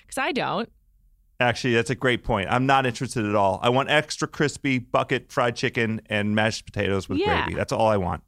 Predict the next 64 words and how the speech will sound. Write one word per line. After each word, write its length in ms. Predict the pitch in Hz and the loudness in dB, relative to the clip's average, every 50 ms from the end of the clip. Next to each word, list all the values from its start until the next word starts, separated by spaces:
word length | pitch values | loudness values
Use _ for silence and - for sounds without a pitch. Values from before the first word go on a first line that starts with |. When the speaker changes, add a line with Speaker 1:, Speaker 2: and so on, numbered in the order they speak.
| - | -6
Speaker 1:
Yeah, 260 | 247 302 392 415 330 220 | -4 -2 -2 -2 -2 -4
absolutely. 540 | - 233 - - 285 277 285 262 208 165 151 | -4 -6 -6 -6 -6 -4 -4 -2 -2 -2 -2
Although 140 | 202 - - | -2 -2 -2
I 120 | 220 254 | -2 -2
will 120 | 262 277 294 | -2 -4 -4
say, 380 | - 226 202 190 185 175 180 _ _ _ _ _ _ _ _ _ _ - - _ - - | -4 -2 -2 -2 -2 -4 -6 _ _ _ _ _ _ _ _ _ _ -16 -16 _ -6 -4
I'm 80 | 226 | -2
not 160 | 233 214 214 202 | -2 -2 -2 -2
a 20 | |
big 120 | 185 180 | -2 -4
K 140 | - 185 156 156 | -4 -4 -4 -4
F 100 | 151 - | -4 -6
C 160 | - 156 151 | -6 -6 -4
girl, 260 | 139 131 131 - - _ - | -4 -4 -4 -6 -8 _ -4
but 140 | 220 240 | -2 -2
I, 80 | 262 262 - | 0 0 0
I'm 120 | 285 320 370 | -2 0 0
not 140 | 381 359 | 0 0
against 340 | 349 220 208 170 165 - - | 0 0 -2 -4 -4 -4 -6
it. 160 | 165 - - | -6 -6 -4
But 180 | - 175 170 - - | -4 -4 -4 -2 -2
I, 240 | 147 - - - 220 | -4 -2 -2 -2 -2
I 40 | 220 | -2
just 160 | 247 269 285 | -4 -4 -4
wouldn't 180 | 277 294 285 240 | -4 -4 -2 -2
be 80 | 247 | -2
like, 180 | 220 208 190 196 | -2 -2 -2 -4
"Let's 160 | 202 226 - | -6 -6 -4
go 100 | 285 277 | -4 -6
to 40 | 262 | -4
K 140 | 226 233 226 | -4 -4 -6
F 100 | 208 185 | -4 -4
C 160 | - - 202 | -4 -4 -4
and 80 | 185 175 | -4 -2
get 100 | 165 160 | -4 -4
a 40 | 156 | -4
rice 300 | 139 151 151 165 - - | -4 -4 -4 -6 -6 -6
box." 480 | - 151 131 - - - - - - - | -6 -6 -6 -6 -10 -14 -16 -16 -12 -8
No, 360 | 220 214 214 208 196 170 - - - _ _ _ _ _ - | -4 -4 -2 -2 -2 -2 -4 -4 -8 _ _ _ _ _ -6
that's 180 | 202 196 196 - | -6 -6 -4 -2
not 140 | 190 185 190 | -2 -2 0
what 100 | 185 170 | -2 -2
Speaker 2:
It's 80 | 151 | -4
Speaker 1:
I'm 40 | - | -2
Speaker 2:
a 20 | |
great 80 | 120 113 113 | 0 -2 -2
Speaker 1:
looking 60 | 95 | 0
Speaker 2:
point. 280 | - 113 98 - 196 - | -2 -2 -2 -2 -2 -6
Speaker 1:
for. 40 | _ _ _ _ _ _ | _ _ _ _ _ _
<laughs> 200 | _ _ - - | _ _ -8 -6
Not 120 | 262 269 | -6 -4
Speaker 2:
It's 80 | - - | -4 -4
a 20 | |
Speaker 1:
what, 80 | - - | -2 0
Speaker 2:
great 180 | 113 104 - - | 0 0 -2 -2
point. 200 | - 92 85 87 - - 294 | -4 -4 -4 -6 -10 -12 -8
Speaker 1:
not 240 | 277 254 254 262 269 | -4 -2 -2 -2 -2
what 100 | 269 254 | -2 -2
I 80 | 254 233 | -2 -2
want, 360 | 208 190 175 170 156 - - | 0 -2 -2 -4 -4 -4 -4
but 80 | 226 | -6
it's 120 | 254 285 - | -6 -4 -4
okay. 440 | 392 370 - 202 170 165 170 196 - | -6 -4 -2 -2 -2 -2 -2 -4 -8
Sh-, 120 | - - | -8 -6